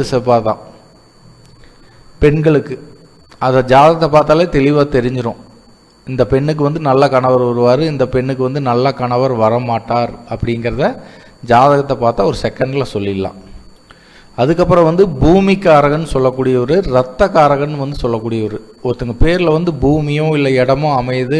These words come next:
அப்படின்னா செவ்வாய் பலமா இருந்தா தான் வந்து அது அமையும். அப்புறம் வந்து ரத்தத்துக்கு அதிபதி வந்து செவ்வாய் தான். செவ்வாய் நல்லா பலமா இருந்தாருன்னா ரத்தத்துல எந்த ஒரு பிரச்சனையும் வந்து வராது. செவ்வாய்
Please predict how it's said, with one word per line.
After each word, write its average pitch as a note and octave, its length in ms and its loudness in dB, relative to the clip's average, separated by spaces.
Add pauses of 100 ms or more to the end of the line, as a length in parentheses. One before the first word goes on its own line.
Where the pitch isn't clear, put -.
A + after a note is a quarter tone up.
அப்படின்னா B2 360 -4 (480)
செவ்வாய் C#3 400 2
பலமா C3+ 320 2
இருந்தா B2 200 0 (100)
தான் D3+ 160 2
வந்து C#3+ 180 -2
அது B2 100 0 (100)
அமையும். A#2 360 -4 (800)
அப்புறம் D3 240 2
வந்து F3 160 0 (160)
ரத்தத்துக்கு F#3 640 0
அதிபதி C#3 400 0
வந்து D#3+ 240 -6
செவ்வாய் A#2+ 360 0
தான். A2 100 -6 (280)
செவ்வாய் D#3 400 0
நல்லா D3+ 280 2
பலமா C#3 300 2
இருந்தாருன்னா C3+ 400 0 (420)
ரத்தத்துல E3 500 2
எந்த C#3+ 200 -2
ஒரு C3+ 180 2
பிரச்சனையும் C#3 460 -4
வந்து C3+ 180 -2
வராது. A#2 320 0 (160)
செவ்வாய் D3 340 0